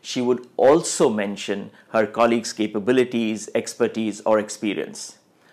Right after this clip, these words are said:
For example, let's say someone called Mister Brown called in. She would say, "Mister Brown,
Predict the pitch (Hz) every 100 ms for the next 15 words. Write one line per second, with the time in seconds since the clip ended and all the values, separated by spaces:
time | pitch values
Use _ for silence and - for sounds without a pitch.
0 | _ - 202 175 120 110 104 131 - -
1 | _ _ - 127 127 127 127 117 117 110
2 | 110 110 110 - 104 107 107 107 95 101
3 | 123 165 165 - - _ _ - 156 151
4 | 165 165 151 - 156 - 190 110 98 117